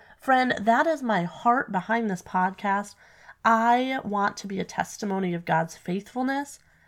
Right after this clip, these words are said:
and I want to share God's message that there is hope for healing, there is hope for joy, there is hope for reconciliation, of rebuilding that relationship, that marriage.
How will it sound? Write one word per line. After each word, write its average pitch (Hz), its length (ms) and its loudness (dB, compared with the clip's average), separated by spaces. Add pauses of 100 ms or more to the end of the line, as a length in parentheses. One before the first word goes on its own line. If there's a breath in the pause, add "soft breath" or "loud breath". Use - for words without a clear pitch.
(140 soft breath)
and 208 280 -2
I 208 280 6
want 247 260 0
to 196 100 -8
share 196 560 -4 (320 soft breath)
God's 214 440 2
message 190 760 -4
that 185 180 -8
there 175 300 -4
is 277 320 -2
hope 202 420 -4 (280 soft breath)
for 208 200 -2
healing, 185 640 -2 (220 soft breath)
there 196 220 -2
is 240 240 -4
hope 226 360 -6
for 214 220 -6
joy, 175 560 -2 (480 soft breath)
there 185 140 -2
is 214 240 -4
hope 226 280 -2
for 185 480 0 (200 loud breath)
reconciliation, 190 1400 -4
of 160 140 -8 (180)
rebuilding 190 1040 -2
that 175 220 2
relationship, 175 680 -4
that 180 260 -4
marriage. 175 500 -4